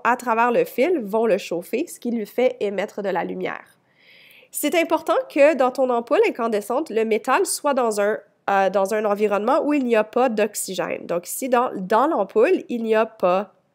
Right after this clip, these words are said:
d'oxygène. Ça va être généralement un gaz comme, par exemple, l'argon,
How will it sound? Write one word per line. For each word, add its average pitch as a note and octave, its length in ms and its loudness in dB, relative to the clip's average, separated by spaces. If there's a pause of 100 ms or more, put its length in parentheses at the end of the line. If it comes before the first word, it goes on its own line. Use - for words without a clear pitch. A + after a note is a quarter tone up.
(360)
d'oxygène. F#3 800 -4 (760)
Ça C4+ 180 2
va D4+ 120 4
être B3+ 60 -4
généralement C#4 520 0
un D#4+ 160 -2
gaz A3+ 600 2
comme, A#3+ 480 0 (220)
par F#3+ 180 -4
exemple, G3 600 -2
l'argon, F#3 600 0